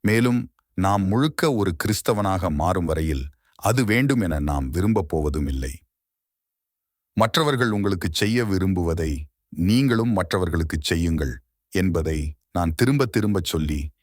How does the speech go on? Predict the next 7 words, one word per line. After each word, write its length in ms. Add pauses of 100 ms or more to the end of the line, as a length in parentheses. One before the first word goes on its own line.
(120)
என் 180
முகம் 380
கருக்கும் 460
அளவிற்கு 540
தொண்டை 360
கிழிய 360
கத்தினாலும் 640